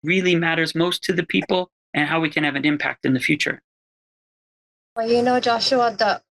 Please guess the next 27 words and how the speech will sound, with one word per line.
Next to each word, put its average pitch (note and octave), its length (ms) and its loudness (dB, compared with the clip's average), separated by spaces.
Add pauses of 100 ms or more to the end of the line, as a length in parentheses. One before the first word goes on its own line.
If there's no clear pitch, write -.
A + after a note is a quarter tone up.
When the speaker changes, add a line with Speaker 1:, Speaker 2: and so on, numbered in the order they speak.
(340)
Speaker 2:
the A#3+ 80 2
water A3+ 480 0 (100)
quality A#3 540 0
is A3+ 240 0
very A3 240 2
important, A3+ 680 -2
going A3 220 0
back G#3 280 -2
to A#3+ 100 0
circular G#3+ 680 0
to G#3+ 340 0 (160)
food A#3 180 2
sustainability. G#3 1400 0 (500)
Um, G#3 200 2
so G3 760 2 (340)
what G#3+ 340 0
we A3 180 -4
put A#3+ 280 0
into B3+ 300 2
the G3 200 -2
Aina G#3+ 540 2 (240)
will G3+ 180 0
be G#3 160 -2
in G#3+ 120 2
our F3+ 200 2
water F#3 760 0
and, G#3 240 0